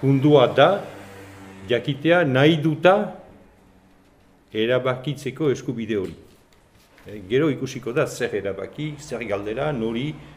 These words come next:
eta hola. Baina behar da lehenik, eh, onartu, eh, erabakitzeko eskubidearen galdera hori,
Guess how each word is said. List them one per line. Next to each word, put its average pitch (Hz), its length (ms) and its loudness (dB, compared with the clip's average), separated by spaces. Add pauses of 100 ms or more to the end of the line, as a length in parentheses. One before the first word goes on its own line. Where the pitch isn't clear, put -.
eta 110 180 -6
hola. 101 160 -2 (440)
Baina 107 220 -4
behar 131 300 -2
da 175 120 0
lehenik, 147 460 0
eh, 98 1040 -2 (420)
onartu, 123 480 -4 (800)
eh, 87 680 -14
erabakitzeko 117 800 -4 (420)
eskubidearen 113 680 -6
galdera 107 400 -2
hori, 104 340 -4